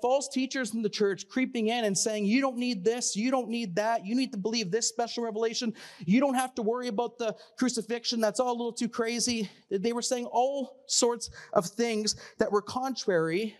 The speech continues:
to what had been known by God about who his son was. And so that's a big part of the reason why John is writing to us in this letter. And so tonight we're looking at the last big idea.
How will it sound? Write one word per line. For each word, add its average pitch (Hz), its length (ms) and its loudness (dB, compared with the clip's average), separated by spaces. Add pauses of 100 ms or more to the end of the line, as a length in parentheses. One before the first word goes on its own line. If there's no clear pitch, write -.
(120)
to 208 100 -2
what 214 220 0
had 208 180 -2
been 196 220 -4
known 202 260 -2
by 170 160 -4
God 151 640 -6 (500)
about 156 260 2
who 180 160 -2
his 175 120 0
son 262 260 2
was. - 420 -8 (760)
And 180 80 4
so 226 160 4
that's 214 280 2 (140)
a 190 100 0
big 202 340 -2
part 220 200 0
of 202 60 0
the 185 80 -2
reason 190 360 0
why 165 120 2
John 160 480 -4 (380)
is 143 180 2
writing 226 300 4
to 147 160 -4
us - 140 -4
in - 60 -12
this 113 200 -10
letter. 131 340 -8 (760)
And 175 80 4
so 202 100 4
tonight 240 340 0
we're 226 60 0
looking 226 240 -6
at 220 80 -6
the 208 60 -2
last 202 320 -2
big 202 140 0
idea. 156 580 -2